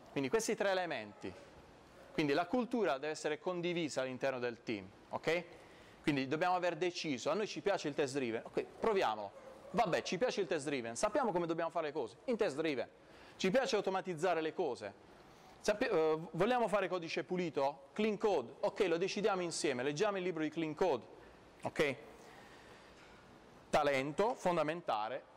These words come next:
e cultura dell'azienda. Se un'azienda che ogni volta il proprietario mi viene e mi deve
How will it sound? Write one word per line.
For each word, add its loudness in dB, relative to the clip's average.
e -2
cultura 2
dell'azienda. -2
Se 0
un'azienda 0
che -6
ogni -4
volta 0
il -6
proprietario -2
mi -6
viene 0
e -4
mi -4
deve -2